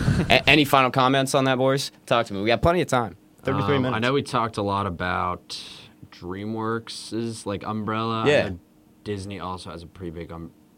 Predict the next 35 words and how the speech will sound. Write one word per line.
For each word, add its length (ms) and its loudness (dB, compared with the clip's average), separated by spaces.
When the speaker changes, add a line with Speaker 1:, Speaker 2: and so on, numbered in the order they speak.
Speaker 3:
big 220 -4
umbrella, 640 -10
um, 260 -12
outside 420 -10
of, 120 -12
like, 280 -12
their 220 -8
quote-unquote 520 -8
princess 500 -14
movies. 440 -14
Speaker 2:
What 120 2
do 60 2
you 60 0
got 160 4
for 160 -2
me? 80 -4
Speaker 3:
Um, 540 -4
I 80 -6
know 120 -4
a 40 -2
big 240 -2
one 160 -2
is 120 -8
Marvel. 580 -4
Speaker 2:
Marvel, 400 4
Speaker 3:
Or 20 2
position 180 0
of 60 2
Speaker 2:
huge, 120 4
Speaker 3:
Mar-, 120 0
Speaker 2:
yeah. 160 6
Speaker 3:
yeah, 300 -6
so, 480 -10
um, 80 0
Speaker 2:
Absolutely. 460 2